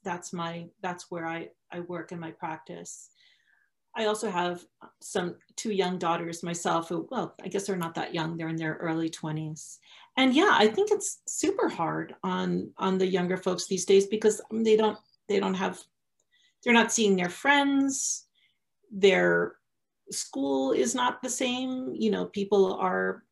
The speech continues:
okay, they're attending college, but they're doing it from a room, you know, <laughs> they're not even able to go out and have classes outside. So it is, it's, it is a very stressful and difficult time.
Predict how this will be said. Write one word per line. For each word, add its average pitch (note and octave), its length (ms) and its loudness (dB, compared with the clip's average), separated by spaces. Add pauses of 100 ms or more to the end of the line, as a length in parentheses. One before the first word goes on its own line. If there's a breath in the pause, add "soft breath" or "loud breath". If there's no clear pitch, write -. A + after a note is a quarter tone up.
okay, G3 340 6
they're G3 140 6
attending F#3 360 0
college, G3 440 4
but G3 120 -2
they're F#3 160 4
doing F#3 240 2
it F3+ 100 -4
from F3 360 -2
a F#3 120 2
room, G#3 560 4
you F#3+ 140 4
know, F3 180 2 (160)
<laughs> - 180 -20
they're D4 120 0
not B3 160 -2
even A#3 200 0
able A3 200 2
to A3+ 100 4
go G3+ 180 4
out G3 320 2 (300 loud breath)
and G3 140 4
have F#3 220 -2
classes G3 680 -4
outside. - 800 -4 (340 loud breath)
So A#3 380 2
it A#3 160 0
is, D#4+ 240 0
it's, - 220 -6 (100)
it G#3 160 4
is G3+ 160 2
a G3 160 4 (100)
very G#3 600 0
stressful - 640 -8
and F3 140 -4
difficult - 560 -12
time. G3 480 -6